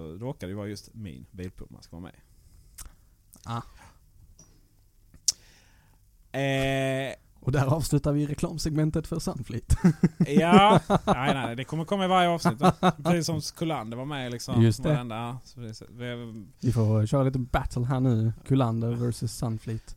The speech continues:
Speaker 1: Ja, precis.
Speaker 2: Inte alls samma bransch, men det spelar ingen roll.
Speaker 1: Nej, det är lite kul faktiskt, för att, eh,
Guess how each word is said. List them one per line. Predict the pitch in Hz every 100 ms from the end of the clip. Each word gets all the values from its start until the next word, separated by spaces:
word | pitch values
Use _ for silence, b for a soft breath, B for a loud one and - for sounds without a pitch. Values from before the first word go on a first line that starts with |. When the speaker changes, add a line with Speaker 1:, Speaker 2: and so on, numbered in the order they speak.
| -
Speaker 1:
Ja, | 120 131 139
precis. | - 143 135 135
Speaker 2:
Inte | 139
alls | 156 139
samma | - 147 139
bransch, | 160 117 110 -
men | 127
det | 135
spelar | 143 147
ingen | 160 135
roll. | 151
Speaker 1:
Nej, | 170 196 247 226
det | 196
är |
lite | 175 208
kul | 233 190
faktiskt, | 156 226 151 143 -
för | 156
att, | 151 -
eh, | 156